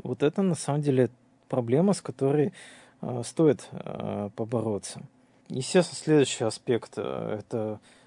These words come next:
возможность проведения уроков, э, христианского вероучения и, э, в светских школах по желанию, э, детей, соответственно, их родителей. Ну,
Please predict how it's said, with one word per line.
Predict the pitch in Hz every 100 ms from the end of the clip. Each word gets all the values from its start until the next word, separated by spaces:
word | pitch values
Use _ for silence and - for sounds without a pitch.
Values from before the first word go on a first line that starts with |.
| _
возможность | - 120 127 139 127 120
проведения | - 123 123 135 127 113
уроков, | 110 120 127 123 110 -
э, | 113 107 110
христианского | 127 - 127 117 -
вероучения | 110 113 120 - 135 113 107 107 107
и, | 110 - - - -
э, | 117 110
в |
светских | 107 - 127 - 127
школах | - 214 254 226 -
по | -
желанию, | 127 131 120 117 107 104 104 - - - - -
э, | - 123 113
детей, | 120 117 123 110
соответственно, | - 101 117 104 113 110
их | 101
родителей. | 120 117 113 - 104 101 101
Ну, | 117